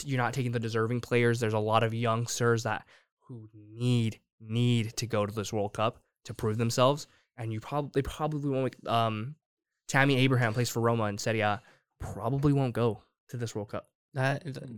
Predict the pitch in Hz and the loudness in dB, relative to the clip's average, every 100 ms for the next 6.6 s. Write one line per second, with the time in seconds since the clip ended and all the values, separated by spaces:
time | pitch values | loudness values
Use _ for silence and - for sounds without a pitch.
0 | 110 127 135 139 139 151 - - - 120 | -16 -12 -4 0 2 2 2 -2 -2 0
1 | 123 113 101 - 113 107 113 120 131 131 | 0 0 -4 -4 -6 -4 -4 -2 -2 -2
2 | 120 123 117 113 110 - 127 120 117 120 | 0 2 2 2 -4 -4 -4 -2 -2 -2
3 | 123 113 110 120 107 107 131 - 120 147 | -2 0 0 -2 -4 -8 -10 -8 -8 -6
4 | 127 - 120 117 117 - - - 120 120 | -10 -4 -4 -4 -8 -12 -10 -6 -6 -6
5 | 117 113 110 107 95 208 - 196 - _ | -12 -10 -6 -6 2 2 2 -6 -10 _
6 | _ _ - 131 107 117 | _ _ -8 -2 -2 -4